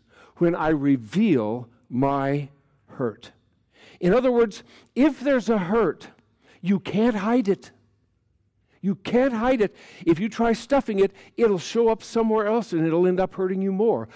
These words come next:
My father, I think I told you this, but my father one time was in terrible pain, and he hid it from all of us. He hid it for weeks because he thought he had cancer. And my dad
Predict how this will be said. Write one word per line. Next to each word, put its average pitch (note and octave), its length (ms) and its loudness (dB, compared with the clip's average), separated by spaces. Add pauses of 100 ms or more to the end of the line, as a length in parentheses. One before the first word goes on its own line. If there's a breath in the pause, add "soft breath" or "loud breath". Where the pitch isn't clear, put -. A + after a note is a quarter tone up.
(160 loud breath)
My G#3+ 240 0
father, C3 440 -4
I B2+ 80 -4
think G3 200 -6
I E3 80 -4
told D#3 280 -4
you A#2+ 60 -8
this, A2 220 -6
but B2 180 -4 (240 loud breath)
my A3 180 0
father G3+ 320 -2
one E3 240 -4
time D#3+ 380 -2 (340 loud breath)
was D3+ 220 0
in D3+ 120 0
terrible F3 440 -2
pain, C#3 420 -2 (140)
and C#3+ 140 -4
he C#3+ 180 2
hid G#3 240 0
it C#3+ 180 -2
from B3+ 280 -4
all G3+ 200 0
of A#2 140 -6
us. - 340 -18 (560 loud breath)
He A3+ 160 4
hid A3+ 140 4
it F#3+ 180 -2
for C#3+ 440 0
weeks F#3 800 -4 (1040 soft breath)
because G3 240 0
he F3+ 80 0
thought G#3+ 220 0
he G#3 80 2
had F#3+ 180 0
cancer. F#3 460 -4 (1120 loud breath)
And F#3 160 2
my F#3 140 2
dad G3 480 2